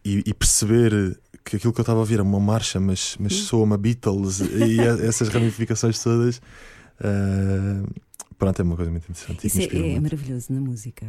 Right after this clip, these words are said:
Speaker 2: sem dúvida alguma. O que é que, eh, sentiste agora quando o Chico Buarque esteve cá a receber o prémio Camões? Não sei se acompanhaste ou não a, a entrega do prémio, mas, eh, tendo em conta o historial do prémio também e o que aconteceu, o que é que, que sentiste?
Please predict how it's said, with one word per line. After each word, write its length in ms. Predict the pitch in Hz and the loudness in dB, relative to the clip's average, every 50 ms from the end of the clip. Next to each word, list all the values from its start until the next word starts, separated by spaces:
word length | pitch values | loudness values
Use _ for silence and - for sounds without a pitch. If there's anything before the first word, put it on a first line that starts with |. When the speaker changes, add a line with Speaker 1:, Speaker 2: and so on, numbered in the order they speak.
| 107 - _ | -14 -14 _
Speaker 2:
sem 200 | - - 127 123 | -12 -6 -6 -4
dúvida 340 | 120 117 110 123 123 123 127 | -4 -4 -6 -6 -6 -6 -6
alguma. 220 | 143 - 139 139 | -4 -4 -2 -2
O 40 | 165 | 0
que 80 | - | -2
é 40 | 311 | -4
que, 180 | 302 - - 254 | -4 -4 -4 -2
eh, 520 | 240 220 208 185 - - - - 185 190 | 0 0 0 0 -2 -4 -6 -6 -6 -4
sentiste 440 | 190 - 202 190 - 196 185 - - | -4 -2 -2 -2 -2 -2 -4 -2 -4
agora 260 | 180 156 160 156 160 | -2 -2 -2 -2 -4
quando 260 | 156 - 165 156 151 | -4 -4 -2 -2 -2
o 40 | 147 | -2
Chico 260 | 151 - - - - | -4 -6 -6 -8 -8
Buarque 300 | - 143 143 - - - | -8 -8 -8 -8 -10 -10
esteve 320 | - - - 160 156 - - | -10 -6 -4 -4 -4 -4 -6
cá 200 | - 139 135 131 | -8 -6 -6 -6
a 20 | |
receber 320 | 131 - - - - 139 131 | -6 -6 -2 0 0 0 0
o 60 | 123 | 0
prémio 320 | - - 131 127 131 131 - | 0 0 0 0 -2 -4 -6
Camões? 460 | - 123 120 117 117 120 117 - - | -4 -4 -4 -2 -2 -2 -2 -2 -4
Não 80 | 147 | -4
sei 120 | 143 - 160 | -2 -2 -4
se 160 | 151 - 156 | -4 -4 -4
acompanhaste 640 | 139 - 156 139 - 151 147 147 139 139 - - | -4 -2 -2 -2 0 0 0 0 -2 -4 -4 -4
ou 80 | 147 139 | -2 -2
não 240 | 135 135 135 135 143 - - - - - - - - - - | -2 -2 -2 -4 -6 -8 -14 -20 -20 -20 -20 -20 -20 -12 -10
a, 160 | 151 - - | -8 -6 -4
a 40 | 143 | -2
entrega 340 | 147 147 - 151 143 139 143 | -2 -2 -2 -2 -2 -2 -2
do 100 | 139 139 | -4 -2
prémio, 600 | - - 147 139 139 143 143 139 139 139 135 - - - - - _ - | -2 -2 0 0 0 0 0 0 -2 -4 -6 -8 -12 -18 -20 -20 _ -6
mas, 380 | - 147 147 147 147 147 143 - | -2 -2 0 0 -2 -4 -4 -6
eh, 120 | 156 - - - | -6 -8 -8 -4
tendo 180 | - 285 285 285 | -2 0 2 2
em 100 | 262 254 | 2 2
conta 260 | - 262 262 247 240 233 202 - - | 2 2 2 2 0 0 0 -2 -4
o 80 | - - | -6 -4
historial 420 | - - - 214 202 196 196 196 | -4 0 0 0 0 0 0 0
do 140 | 180 180 170 | -2 -2 -2
prémio 580 | - - 180 190 196 196 185 185 190 196 196 - - | 0 0 0 0 2 0 0 0 0 -2 -4 -6 -4
também 520 | - 170 175 165 160 160 170 185 214 220 _ - | -2 0 0 0 0 -2 -2 -4 -4 -6 _ -4
e 80 | 147 | -4
o 60 | 160 - | -4 -2
que 80 | - | -4
aconteceu, 600 | 147 - 147 147 143 - - 156 160 170 175 - - | -4 -4 -4 -4 -4 -4 -4 -2 -2 -2 -4 -4 -6
o 100 | - 160 | -6 -8
que 140 | - - 202 | -6 -4 -6
é 20 | |
que, 360 | 185 - - - 170 156 151 | -8 -8 -8 -6 -4 -4 -4
que 100 | 151 - | -4 -6
sentiste? 500 | - - - - - - - - - - | -6 -6 -6 -6 -6 -12 -14 -16 -20 -20